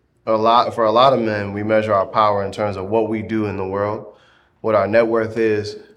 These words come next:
Um, we got, I got all these songs talking about broke niggas and, uh, all the way back to No Scrubs,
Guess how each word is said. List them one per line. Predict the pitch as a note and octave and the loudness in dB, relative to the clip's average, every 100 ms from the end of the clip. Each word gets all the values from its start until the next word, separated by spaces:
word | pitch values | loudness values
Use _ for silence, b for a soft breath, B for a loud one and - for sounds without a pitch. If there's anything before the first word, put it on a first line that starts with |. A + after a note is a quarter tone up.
| _ - | _ -6
Um, | F#2 F2+ F2 E2+ E2+ - _ _ _ _ | -4 -4 -6 -10 -14 -20 _ _ _ _
we | A#2+ | -2
got, | B2 A#2 | 2 4
I | |
got | B2 A#2 | 4 6
all | A2+ | 4
these | A2+ G#2+ | 2 0
songs | B2 A#2 A2+ A2+ A2 | 4 4 4 -2 -6
talking | B2 A2 | 0 0
about | G#2+ G#2 F#2 F#2 G2+ | 2 0 0 -4 0
broke | A#2 G#2+ | 0 2
niggas | A2+ A2+ G#2+ G2+ | -2 -2 -6 -6
and, | F#2+ F2+ F2 B B B _ | -10 -10 -10 B B B _
uh, | - G2+ G2 | 0 0 0
all | - A#2 A#2+ | 2 4 6
the | |
way | A#2+ | 4
back | A#2 A2+ - | 4 2 0
to | |
No | G2+ A2+ A2+ | -2 0 0
Scrubs, | - A#2 A2+ A#2+ B2+ - | -2 2 2 2 -2 -12